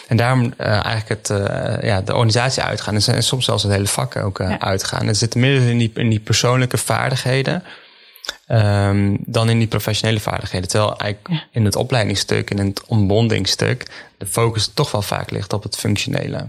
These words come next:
Speaker 2: Ja, ja, het jezelf, eh, op de rit krijgen en zo snel mogelijk, eh, meedraaien, want, hè, capaciteit,
Speaker 1: Precies,
Speaker 2: eh,
Speaker 1: ja.
Speaker 2: knelt.
Speaker 1: Ja.
Speaker 2: Ja,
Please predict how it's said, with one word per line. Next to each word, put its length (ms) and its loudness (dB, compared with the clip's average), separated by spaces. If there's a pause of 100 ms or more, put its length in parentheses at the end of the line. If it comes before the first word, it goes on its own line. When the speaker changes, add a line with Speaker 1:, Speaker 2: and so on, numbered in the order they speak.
Speaker 2:
Ja, 280 0
ja, 240 0
het 140 0
jezelf, 460 2
eh, 880 2
op 100 -2
de 100 2
rit 200 2
krijgen 380 0
en 240 2
zo 120 2
snel 280 0
mogelijk, 480 2
eh, 360 4
meedraaien, 720 4
want, 300 4
hè, 240 2
capaciteit, 720 2
Speaker 1:
Precies, 320 4
Speaker 2:
eh, 300 2
Speaker 1:
ja. 180 2 (260)
Speaker 2:
knelt. 480 2 (140)
Speaker 1:
Ja. 180 2 (300)
Speaker 2:
Ja, 240 -4